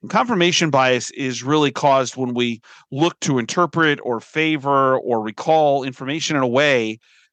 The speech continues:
that confirms what we do and what we know, even if there is a data and,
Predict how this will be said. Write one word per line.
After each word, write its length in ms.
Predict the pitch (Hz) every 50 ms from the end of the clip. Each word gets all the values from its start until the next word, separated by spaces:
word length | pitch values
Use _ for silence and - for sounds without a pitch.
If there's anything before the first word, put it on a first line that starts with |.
| _ -
that 180 | 147 147 -
confirms 1080 | - 165 156 131 - - - 220 226 208 175 156 139 139 139 147 151 160 160 - - - _ _ _ _ _ _ _ _ _ _ _ _ _ _ _ _ _ _ _
what 300 | 117 127 147 165 165 180
we 160 | 170 165 156
do 260 | 131 165 202 214 196
and 120 | 175 160
what 140 | 160 165 -
we 140 | 180 180 180
know, 380 | 180 202 233 254 - - - - _ _ _ _ _ _ _ _ _ _ _ _ _ _ _ _ _ _ _ _ _ _ _ _ _ _ _ _ -
even 340 | 214 240 269 247 262 233 190
if 200 | 175 156 - -
there 220 | 165 147 147 143
is 460 | - 139 147 147 147 143 139 131 127 - -
a 120 | 131 131
data 420 | 123 - 131 117 117 123 151 175 175
and, 160 | 151 120